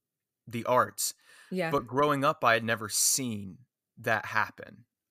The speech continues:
Speaker 1: Um,
Speaker 2: Okay, yeah. And also, I, I did wanna ask, before we dive into, like, your decision for college, like,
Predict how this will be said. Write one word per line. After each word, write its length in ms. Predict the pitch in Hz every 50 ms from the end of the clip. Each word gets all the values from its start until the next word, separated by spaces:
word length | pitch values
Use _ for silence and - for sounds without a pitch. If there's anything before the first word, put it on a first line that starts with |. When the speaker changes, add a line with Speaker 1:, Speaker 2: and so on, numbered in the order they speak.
| _ _ -
Speaker 1:
Um, 400 | 123 120 110 104 98 95 92 196
Speaker 2:
Okay, 220 | 262 - 214 185
yeah. 220 | 175 180 180 151 123
And 140 | 190 214 -
also, 280 | - 247 277 - 311
I, 140 | 269 214 196 -
I 60 | 214
did 200 | 214 190 254 254
wanna 180 | 247 240 208 165
ask, 340 | - 170 160 151 - - - -
before 320 | 170 190 185 - - 175 170
we 100 | 170 170
dive 200 | 165 160 160 139
into, 220 | 160 160 165 - 156
like, 180 | 151 143 143
your 80 | 156 147
decision 360 | 151 151 - - 160 151 151
for 100 | 143 151
college, 380 | - - 165 156 147 147 143 -
like, 240 | 160 143 139 -